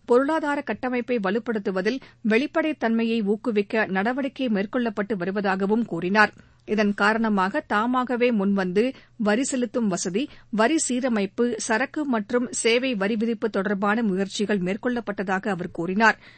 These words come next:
வருவாயை அடிப்படையாக கொண்டு அரசு செயல்படாமல், எதிர்காலத்தை முன்னிறுத்தி அதற்கான அடித்தளத்தை வலுப்படுத்துவதே அரசின் நோக்கம் என்றும் அவர் கூறினார்.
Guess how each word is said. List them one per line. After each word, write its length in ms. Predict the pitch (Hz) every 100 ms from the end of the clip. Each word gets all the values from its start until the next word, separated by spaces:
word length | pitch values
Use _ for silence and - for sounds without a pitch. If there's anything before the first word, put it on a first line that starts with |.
| - -
வருவாயை 640 | 233 269 320 320 311 311
அடிப்படையாக 580 | 202 240 254 240 233 226
கொண்டு 480 | 220 185 190 220 -
அரசு 320 | 202 233 262
செயல்படாமல், 680 | - 185 202 180 156 180 277 - - -
எதிர்காலத்தை 680 | 233 320 - 330 311 311 277
முன்னிறுத்தி 560 | 214 226 214 208 262
அதற்கான 640 | 226 196 208 226 202 226
அடித்தளத்தை 640 | - 196 302 320 294 294 269
வலுப்படுத்துவதே 800 | 185 226 240 214 208 196 208 226
அரசின் 480 | 196 226 - 233
நோக்கம் 400 | 190 202 - 220
என்றும் 340 | 180 175 208 247
அவர் 220 | 185 196
கூறினார். 500 | - 165 185 214